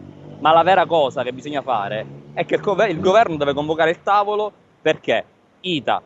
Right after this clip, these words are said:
Covisian si devono assumere le responsabilità. Ricordiamoci che Covisian ha firmato un accordo in cui, eh, diciamo, in qualche maniera si faceva carico del cinquantacinque per cento dei lavoratori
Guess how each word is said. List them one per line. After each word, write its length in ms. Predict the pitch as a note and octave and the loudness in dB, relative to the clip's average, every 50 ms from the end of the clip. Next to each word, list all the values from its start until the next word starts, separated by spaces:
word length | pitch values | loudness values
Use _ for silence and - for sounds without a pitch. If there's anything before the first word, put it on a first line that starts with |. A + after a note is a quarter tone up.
| _ _ _ _ _ | _ _ _ _ _
Covisian 680 | - D3 C#3 C#3 C#3+ C3 A#2 G#2+ A#2+ C3 C#3 D#3 E3 E3 | -4 -2 -2 0 -2 -4 -4 -2 -2 -2 0 0 -4 -8
si 160 | - _ - | -10 _ -4
devono 280 | D#3 E3+ F3 D#3+ D3 C3+ | 0 2 2 2 0 -4
assumere 600 | B2 - - - F#3 G3 G#3 G3+ G3+ G3 E3 D3 | -6 -8 -10 -10 -8 -4 -4 -4 -2 -2 -2 -2
le 160 | C3+ C3+ C3+ - | -2 -4 -8 -10
responsabilità. 840 | - B2+ A#2+ - - B2 - - G#2+ G2 - G2+ F#2+ - G2 F2+ - _ | -10 -10 -10 -8 -10 -10 -8 -8 -10 -10 -12 -18 -12 -10 -10 -10 -10 _
Ricordiamoci 680 | _ A#2 A#2+ A#2 C3+ C#3 D3+ D3 F3 E3+ C3+ A#2 G#2 - | _ -8 -4 0 0 0 2 2 2 2 2 0 -4 -6
che 100 | A#2+ A#2 | -6 -6
Covisian 840 | - - G#3+ G3+ F3 E3+ D#3 C#3 C3 C#3+ D3+ D3+ D3+ D#3 D#3+ E3+ F3 - _ _ _ _ _ _ _ _ _ _ _ _ _ _ _ | -6 -4 -4 -2 0 0 -2 -2 0 0 0 0 0 -2 -4 -6 -6 -8 _ _ _ _ _ _ _ _ _ _ _ _ _ _ _
ha 160 | D3 D3+ - - | -2 -2 -2 -2
firmato 380 | - C3 C3 C#3 C#3+ B2 G#2+ | -6 -6 -2 -2 -2 -2 -4
un 60 | A2+ A2 | -8 -10
accordo 680 | A2 - _ - G#2+ G2 G2 G2+ G#2+ C3+ D3+ E3 - _ _ | -10 -10 _ -8 -8 -6 -8 -8 -6 -6 -6 -6 -6 _ _
in 160 | E3+ F#3+ G3+ | -8 -8 -8
cui, 420 | - - F3 D#3 C3 A#2+ A#2 A2 - - _ _ _ _ _ | -6 -2 0 0 0 0 -2 -4 -6 -10 _ _ _ _ _
eh, 320 | - C#3+ C3 B2+ B2 B2 B2+ | 0 2 2 4 4 2 2
diciamo, 420 | C3 C3 - D#3+ C#3 C3+ B2+ B2 A#2+ | -2 0 0 0 0 0 -2 -4 -4
in 40 | - | -4
qualche 220 | - D3 - - | -4 -2 -2 -2
maniera 400 | F3+ F#3+ G#3 F#3 D3+ C3 B2+ B2+ | -2 -2 0 2 2 2 2 2
si 100 | - D#3 | 0 0
faceva 320 | D#3 E3+ D#3+ E3 D#3 D3 D#3+ | -2 -2 0 2 0 0 0
carico 580 | D#3 D3+ B2+ B2 B2 C3 B2+ A#2+ C3 C3 C3+ - | 2 2 0 0 0 -2 -6 -4 -4 -4 -4 -6
del 220 | D#3 C3+ D3 C#3+ - | _ -6 -6 -6 -6
cinquantacinque 680 | - D3 C3 B2+ C#3 B2 D3 C3+ - D3 C3 D3+ C3+ | -6 -10 -6 -6 -4 -4 -4 -8 -8 -6 -6 -2 -4
per 100 | C#3+ C3 | -4 -4
cento 480 | - - D#3+ C3+ A#2 A2 - - A#2 | -2 -2 -2 0 0 -4 -8 -8 -6
dei 200 | A2 A#2 A#2 A#2+ | -4 -4 -4 -2
lavoratori 680 | A#2 B2 B2 B2+ B2+ B2+ C3 D3+ C#3 B2+ A2 G#2 G2 | -2 0 0 2 0 0 0 2 2 2 0 -2 -6